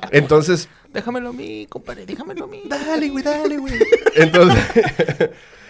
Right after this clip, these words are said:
Speaker 1: entonces, este, "Ya pusieron su vuelto", ya pusieron su vuelto. <laughs> No me sale, güey. Bueno, entonces el caso es que mi,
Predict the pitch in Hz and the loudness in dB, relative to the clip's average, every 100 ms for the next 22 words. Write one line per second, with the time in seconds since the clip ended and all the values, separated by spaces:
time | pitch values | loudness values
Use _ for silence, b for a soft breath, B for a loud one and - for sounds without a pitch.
0 | B B 117 107 117 120 113 110 - 113 | B B -6 -2 -2 0 -2 -4 -6 -6
1 | - - 110 117 135 160 214 233 233 247 | -8 -12 -8 -8 -10 -10 -8 -6 -6 -6
2 | 269 - - 131 120 - 208 226 226 220 | -6 -8 -8 -2 -2 0 0 2 4 6
3 | 240 185 247 240 392 - - - 170 - | 8 6 6 6 4 6 2 2 -2 -6
4 | 160 B B B 95 98 92 90 - 110 | -8 B B B -8 -8 -10 -14 -12 0
5 | 120 117 120 135 165 139 143 147 139 - | 2 2 2 0 -2 -4 -6 -6 -10 -8
6 | 120 107 | -8 -8